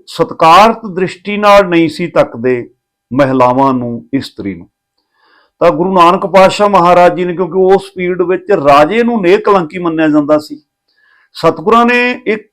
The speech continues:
ਕਹਿ ਲਓ, ਵਿਸ਼ਵ ਨੂੰ ਚੇਤਨਤਾ ਦਿੱਤੀ, ਜਿਹੜੀ ਅਸੀਂ ਆਸਾ ਕੀ ਵਾਰ ਦੇ ਵਿੱਚ ਸ਼ਬਦ ਸਰਵਣ ਕਰਦੇ ਹਾਂ, "ਭੰਡ ਜੰਮੀਐ, ਭੰਡ ਨਿੰਮੀਐ, ਭੰਡ ਮੰਗਣ ਵਿਆਹੋ, ਭੰਡੋ ਹੋਵੇ ਦੋਸਤੀ, ਭੰਡੋ ਚੱਲੈ ਰਾਹੋ,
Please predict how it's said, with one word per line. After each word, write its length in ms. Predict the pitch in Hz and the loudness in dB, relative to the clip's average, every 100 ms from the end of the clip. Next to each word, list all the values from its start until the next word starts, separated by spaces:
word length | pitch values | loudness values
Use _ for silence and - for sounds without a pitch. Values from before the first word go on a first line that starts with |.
| 226 233 233 233 _ _ _ _ _ | -2 0 0 -6 _ _ _ _ _
ਕਹਿ 140 | 202 | 0
ਲਓ, 160 | 208 208 | 2 2
ਵਿਸ਼ਵ 340 | 160 - 208 | 0 -2 0
ਨੂੰ 200 | 226 233 | 0 0
ਚੇਤਨਤਾ 580 | 233 180 175 185 185 208 | 0 -2 0 -4 0 0
ਦਿੱਤੀ, 600 | 151 123 - 113 95 - _ | 0 -6 -8 -8 -8 -14 _
ਜਿਹੜੀ 260 | 135 170 180 | -4 -2 -2
ਅਸੀਂ 440 | 175 170 175 151 143 | -4 -8 -8 -4 0
ਆਸਾ 300 | 196 190 170 | 0 2 -2
ਕੀ 220 | - 180 | -2 -2
ਵਾਰ 260 | 160 143 139 | 2 2 2
ਦੇ 160 | 147 | -2
ਵਿੱਚ 360 | 139 143 - 139 | -2 -6 -8 -8
ਸ਼ਬਦ 440 | 131 - 127 123 131 | -6 -2 -4 -4 -10
ਸਰਵਣ 440 | - 123 123 120 | -6 -6 -6 -8
ਕਰਦੇ 400 | 117 110 110 127 | -6 -6 -6 -6
ਹਾਂ, 120 | 123 | -6
"ਭੰਡ 380 | 120 131 117 117 | -4 -2 -2 -4
ਜੰਮੀਐ, 500 | 117 123 120 120 120 | -6 -8 -8 -8 -10
ਭੰਡ 340 | 117 120 104 123 | -6 -6 -4 -6
ਨਿੰਮੀਐ, 460 | 120 117 117 113 | -6 -4 -4 -4
ਭੰਡ 320 | - 113 101 | -4 -6 -4
ਮੰਗਣ 380 | 123 117 117 117 | -8 -8 -6 -6
ਵਿਆਹੋ, 400 | 110 117 117 101 - _ _ _ _ _ | -2 -2 0 -4 -8 _ _ _ _ _
ਭੰਡੋ 260 | 143 120 151 | -4 0 0
ਹੋਵੇ 460 | 156 160 160 170 165 | 2 0 2 2 2
ਦੋਸਤੀ, 540 | 131 143 143 - 165 | 0 -4 -4 -8 -10
ਭੰਡੋ 500 | 160 147 120 143 151 | -6 -8 -2 0 0
ਚੱਲੈ 440 | 151 139 139 139 | -2 -4 2 2
ਰਾਹੋ, 320 | 135 147 127 | 4 2 0